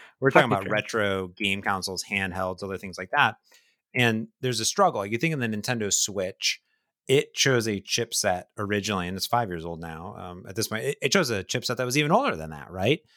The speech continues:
Speaker 1: 'Cause it
Speaker 2: Mm.
Speaker 1: didn't want to create a, and do a top of the line chipset that was gonna drive the price up to, you know, five hundred dollars and no one was gonna buy it.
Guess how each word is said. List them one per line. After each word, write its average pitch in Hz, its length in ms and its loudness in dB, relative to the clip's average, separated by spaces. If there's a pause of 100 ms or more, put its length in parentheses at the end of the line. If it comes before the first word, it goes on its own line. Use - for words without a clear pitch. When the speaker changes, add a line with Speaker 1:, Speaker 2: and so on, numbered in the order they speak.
(260)
Speaker 1:
'Cause 117 160 4
it 139 100 4
Speaker 2:
Mm. 117 120 4 (200)
Speaker 1:
didn't 143 320 0
want 113 220 0
to 117 100 0
create 104 260 0
a, 92 240 0 (120)
and 98 160 -10 (120)
do 101 200 2
a 90 60 2
top 113 260 4
of 90 80 -6
the 101 60 -4
line 147 340 0
chipset 110 400 0
that 101 120 -6
was 101 140 -10
gonna 104 200 -10
drive 175 280 2
the 127 80 -2
price 113 380 0
up 107 200 -2
to, 101 300 -2 (440)
you 104 100 -2
know, - 20 -4
five 131 260 4
hundred 113 180 0
dollars 98 360 0
and 95 80 -6
no 95 80 -6
one 90 160 -10
was 85 140 -12
gonna 87 160 -10
buy 107 380 2
it. 82 360 -12